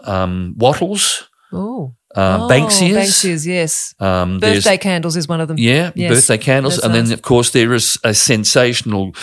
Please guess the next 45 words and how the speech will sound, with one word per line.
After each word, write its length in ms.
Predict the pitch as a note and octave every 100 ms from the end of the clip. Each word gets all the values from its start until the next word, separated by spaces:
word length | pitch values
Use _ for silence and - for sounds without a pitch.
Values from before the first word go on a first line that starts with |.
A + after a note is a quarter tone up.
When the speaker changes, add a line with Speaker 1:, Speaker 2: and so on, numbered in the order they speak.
| - -
Speaker 1:
range 500 | G#2 A2 A2+ A2 G#2
of, 120 | G2 C#2
of, 240 | A2 F#2+ -
uh, 220 | G2+ F#2+
grevilleas. 800 | E2+ G#2+ G2 A2+ C3+ D#3+ G#3+ - - _ F3
Speaker 2:
Yeah, 280 | E3 F3+ G#3 D#3
Speaker 1:
So 280 | D3 G3 G3
Speaker 2:
lovely. 140 | G#2
Speaker 1:
my, 60 | G#2
my, 180 | A2 A#2+
one 140 | A2+ G#2
of 80 | G2+
my 160 | G#2+
favourites 480 | - G2+ G2+ F#2 -
there 180 | G2+ G2+
is 100 | F2
one 200 | G2+ G2
called 260 | - F#2+
Royal 300 | F#2 G2+ G2
Mantle, 500 | F#2 G2+ A2+ - F3 -
Speaker 2:
Mm-hmm. 420 | F#3+ F3 F#3 G#3+ F4 G4+ -
Speaker 1:
but 100 | -
there's 180 | - -
others, 460 | G2+ G#2 G#2+ F#2+ -
other 200 | A2+ G#2+
varieties. 500 | F#2 G2+ G#2 G#2 G2
Gowdy 500 | - F2+ G2 G2+ G#2 G2
Chowdy 540 | - A2+ A#2 D3 D#3+
makes 260 | F2+ F#2 -
a 60 |
fabulous 480 | - G#2+ G#2+ F#2+ G2
ground 380 | - G#2 G#2+ G#2+
cover. 140 | A#2+ -
Speaker 2:
Gowdy 300 | C4 C4 B3
Chowdy. 300 | - C#3+ C#3+
Speaker 1:
Gowdy 240 | G2+ G#2+
Speaker 2:
Love 40 | G2+ A2+ A2+ A#2+
Speaker 1:
Chowdy. 40 |
Speaker 2:
it, 160 | D3+ - -
love 160 | D#3
it. 180 | D#3 - - -
Speaker 1:
Um, 540 | G#2+ G#2+ G#2+ G#2+ G2+ - - - -
and 180 | B2+ B2+
then 140 | B2+
there's, 260 | B2+ B2